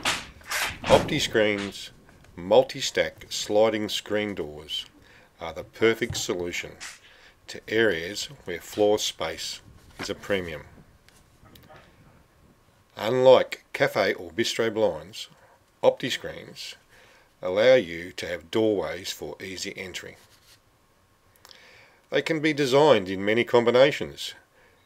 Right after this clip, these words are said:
sliding, bifold, hinged, French doors, also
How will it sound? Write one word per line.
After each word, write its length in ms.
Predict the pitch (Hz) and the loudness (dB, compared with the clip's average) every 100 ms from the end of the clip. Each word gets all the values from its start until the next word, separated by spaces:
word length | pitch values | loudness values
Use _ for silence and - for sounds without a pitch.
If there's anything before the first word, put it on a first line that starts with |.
| _ _ _ | _ _ _
sliding, 800 | - - 92 80 92 110 151 180 - _ _ _ _ _ _ - | -12 -8 -2 0 0 -2 -6 -8 -16 _ _ _ _ _ _ -2
bifold, 640 | 80 85 - 98 135 147 - _ _ _ _ _ | -2 -2 -4 -2 -2 -2 -14 _ _ _ _ _
hinged, 760 | - 104 92 107 143 - - - _ _ - _ _ _ _ | -12 -8 -6 -8 -10 -12 -16 -20 _ _ -20 _ _ _ _
French 480 | - - 113 117 - | -12 -2 -2 -2 -6
doors, 500 | 87 78 101 - - _ _ _ _ _ _ _ _ _ | -6 -6 -8 -10 -14 _ _ _ _ _ _ _ _ _
also 520 | - 123 - - 95 | -2 0 0 -4 -4